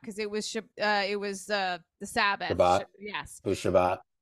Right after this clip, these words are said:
Speaker 1: Shabbat. So he doesn't, now he doesn't use his phone at all on, on Friday into, okay. So he
Speaker 2: That's
Speaker 1: goes,
Speaker 2: such a
Speaker 1: "I"
Speaker 2: bad philosophy, but
Speaker 1: What?
Speaker 2: okay. Yeah.
Speaker 1: Okay. See? From the rabbi himself. Okay.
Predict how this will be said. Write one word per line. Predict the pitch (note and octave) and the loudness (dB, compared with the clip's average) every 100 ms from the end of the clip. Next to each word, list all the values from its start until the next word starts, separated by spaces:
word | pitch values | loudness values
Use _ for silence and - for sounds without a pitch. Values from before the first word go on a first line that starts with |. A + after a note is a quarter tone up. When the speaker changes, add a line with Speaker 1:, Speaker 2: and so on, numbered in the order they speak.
| - | -8
Speaker 1:
Shabbat. | A3 A#3+ F#3 - | 2 4 4 0
So | - A#3 G#3+ G#3+ | 0 4 6 4
he | G#3+ A3+ | 0 -4
doesn't, | A3 G#3 - | -4 -6 -6
now | A3+ A#3+ C#4+ | 0 2 2
he | |
doesn't | C4+ A#3+ | 0 -2
use | A#3 | -2
his | G#3+ | -4
phone | A3 G#3+ | -4 -2
at | F#3 | 0
all | F#3+ F3+ | 0 0
on, | D3+ C#3+ - - | -2 -8 -12 -8
on | F3+ | -8
Friday | F#3 G3+ F3+ F#3 F3+ | -2 0 0 -2 -6
into, | E3+ E3 E3+ D#3+ _ | -10 -10 -10 -12 _
okay. | F#3 - - - - - - | -14 -10 -12 -12 -20 -20 -2
So | C#4 | 2
he | C4+ | 4
Speaker 2:
That's | B3+ | 4
Speaker 1:
goes, | B3 | 4
Speaker 2:
such | B3 | 4
a | |
Speaker 1:
"I" | F#2 | 4
Speaker 2:
bad | - | 4
philosophy, | - F2+ E2+ - F2+ E2+ _ _ - | 2 0 0 -4 -8 -8 _ _ -2
but | F#2 | 2
Speaker 1:
What? | D4+ | 2
Speaker 2:
okay. | - F#2+ - | 2 -6 -12
Yeah. | - - A#3 | -20 -8 -8
Speaker 1:
Okay. | A#3 - | -6 -12
See? | - D4 F4+ - A#3+ - - _ _ | -12 -12 -12 -16 -20 -20 -20 _ _
From | - F4+ G4+ A#4 C5+ | 0 6 8 6 4
the | B4+ | 4
rabbi | G4+ F4+ E4+ D#4+ | 6 6 6 4
himself. | D4+ C#4+ B3 G3+ - | 2 -2 -2 -4 -2
Okay. | C4 D4+ | -2 -2